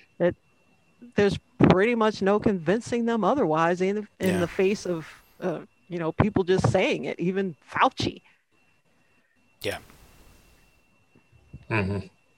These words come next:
Speaker 3: Yeah, I mean, it's, it's kind of a, it's a misnomer to even call the Pfizer and Moderna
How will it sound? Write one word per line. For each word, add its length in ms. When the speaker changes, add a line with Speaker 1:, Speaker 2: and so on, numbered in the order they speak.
Speaker 3:
Yeah, 120
I 60
mean, 100
it's, 240
it's 140
kind 160
of 80
a, 180
it's 140
a 60
misnomer 500
to 80
even 260
call 280
the 80
Pfizer 640
and 120
Moderna 540